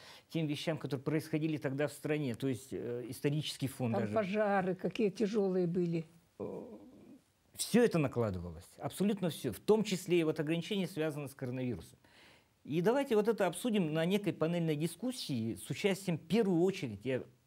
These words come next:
Speaker 1: я прошу, как, э, курирующий отрасль человек, да, чтобы работники медучреждений, я частично с ними, э, работал, частично знаю. И как, вот вы вначале правильно сказали,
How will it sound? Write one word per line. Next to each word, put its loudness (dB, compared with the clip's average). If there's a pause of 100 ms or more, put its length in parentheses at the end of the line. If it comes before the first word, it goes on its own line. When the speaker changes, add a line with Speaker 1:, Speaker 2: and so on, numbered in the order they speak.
(280)
Speaker 1:
я 0
прошу, -6
как, -6
э, -10 (120)
курирующий -2
отрасль -8
человек, -12
да, -8 (720)
чтобы -2
работники -2
медучреждений, -4
я 0 (260)
частично -6
с -12
ними, -2 (100)
э, -8
работал, -2
частично -8
знаю. -6
И -10
как, -2 (360)
вот -4
вы 0
вначале 0
правильно 0
сказали, -10